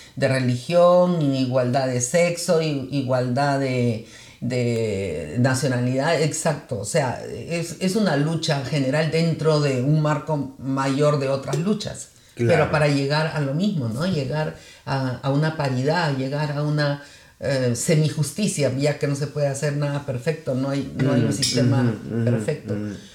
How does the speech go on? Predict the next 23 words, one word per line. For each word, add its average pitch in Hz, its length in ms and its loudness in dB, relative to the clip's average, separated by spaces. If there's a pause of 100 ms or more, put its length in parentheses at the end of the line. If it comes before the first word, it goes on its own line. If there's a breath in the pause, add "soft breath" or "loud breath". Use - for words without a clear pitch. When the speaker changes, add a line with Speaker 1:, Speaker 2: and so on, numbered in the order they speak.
(240 loud breath)
Speaker 1:
Mm, 165 220 0
sí, 147 280 0
no 175 160 2
te 190 60 -2
puedo 170 240 6
hablar 156 480 4
directamente 151 800 2
de, 131 360 -2
de, 123 720 -2
de 127 140 0
un 143 160 2
grupo 156 360 0
porque 123 440 0
Speaker 2:
No, 139 160 2
no, 117 140 4
Speaker 1:
no 151 200 4
Speaker 2:
no. 143 40 -2
Speaker 1:
tengo, 139 720 2
no 143 220 -2
tengo 143 340 0
conocimiento 131 840 -2
a 110 100 -8
fondo, 143 540 -2